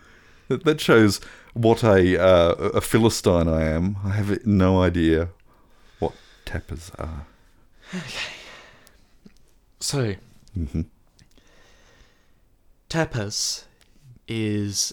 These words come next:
Speaker 2: an appetizer or snack in Spanish cuisine, he says, reading the Wikipedia article,
Speaker 1: <laughs>
Speaker 2: which continues,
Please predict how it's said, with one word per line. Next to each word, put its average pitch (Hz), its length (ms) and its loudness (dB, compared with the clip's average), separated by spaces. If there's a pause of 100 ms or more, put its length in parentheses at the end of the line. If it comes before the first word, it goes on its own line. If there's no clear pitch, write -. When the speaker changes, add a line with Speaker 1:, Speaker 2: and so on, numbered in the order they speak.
Speaker 2:
an 107 200 -8
appetizer 135 680 -4
or 123 320 -4
snack - 540 -6 (240)
in 104 320 -10
Spanish - 560 -8
cuisine, 101 580 -6 (1700)
he 120 140 -4
says, - 640 -8 (340)
reading 110 400 -4
the 101 80 -4
Wikipedia 101 680 -8
article, 98 400 -8 (800)
Speaker 1:
<laughs> - 240 -16
Speaker 2:
which 143 240 -2
continues, 131 760 -4